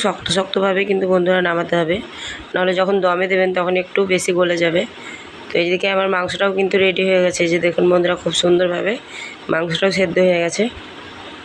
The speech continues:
এই যে দেখুন, তো চলুন এবার আপনাদেরকে এটাকে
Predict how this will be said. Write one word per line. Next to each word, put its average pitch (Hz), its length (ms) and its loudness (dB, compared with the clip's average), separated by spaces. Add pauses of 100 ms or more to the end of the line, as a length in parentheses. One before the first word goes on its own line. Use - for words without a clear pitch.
(920)
এই 156 80 0
যে 156 140 2
দেখুন, 160 260 0
তো 185 40 0 (100)
চলুন 190 300 2
এবার 190 220 2
আপনাদেরকে 185 500 0 (1300)
এটাকে 180 240 -2